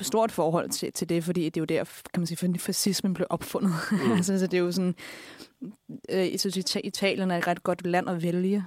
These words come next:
Speaker 1: fordi at der ikke har været så mange film i, på italiensk, der handlede om Holocaust og deres forhold til, øhm, til anden verdenskrig, fordi at det var så, et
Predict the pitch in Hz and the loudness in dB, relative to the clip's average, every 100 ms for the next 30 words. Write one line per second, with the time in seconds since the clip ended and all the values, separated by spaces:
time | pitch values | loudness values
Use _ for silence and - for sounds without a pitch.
0 | - - 190 208 214 190 165 170 185 160 | -4 -8 -2 0 2 2 2 2 2 2
1 | 165 190 180 165 165 - 220 208 - 185 | 2 2 0 0 -2 0 0 0 -2 -10
2 | _ - 202 185 - - 190 175 180 180 | _ -6 -2 -2 -4 -4 -2 0 0 0
3 | - - - _ _ - 175 175 185 208 | -2 -4 -6 _ _ -8 -2 0 2 4
4 | 214 - 175 160 170 175 180 156 165 185 | 2 0 -2 -2 -2 -2 -2 -2 -4 -4
5 | 180 170 180 170 185 160 - 170 165 165 | -4 -2 0 0 0 -2 -6 -10 -8 -8
6 | 185 190 _ _ _ _ _ - 170 175 | -8 -10 _ _ _ _ _ -2 0 2
7 | 170 185 190 - - 170 196 131 175 165 | 2 0 -2 -4 -6 -2 0 0 0 0
8 | 170 - 180 170 - - - - | 0 0 0 0 -4 -16 -12 -10